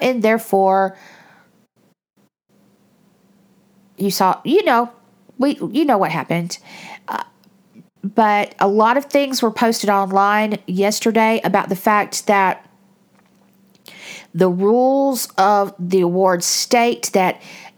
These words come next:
any fan-voted award could be just changed.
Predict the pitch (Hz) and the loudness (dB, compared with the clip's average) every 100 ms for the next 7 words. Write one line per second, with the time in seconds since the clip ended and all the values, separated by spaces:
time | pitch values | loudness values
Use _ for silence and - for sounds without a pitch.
0 | _ 226 294 320 - 294 269 269 269 262 | _ -2 0 0 0 0 0 2 2 2
1 | 233 208 220 240 247 233 277 269 214 233 | 0 2 2 2 0 -2 0 0 2 2
2 | 226 226 226 220 _ _ 226 233 - - | 2 2 0 -4 _ _ -2 -2 -4 -2
3 | 403 440 180 - - - | -2 -2 -4 -8 -12 -14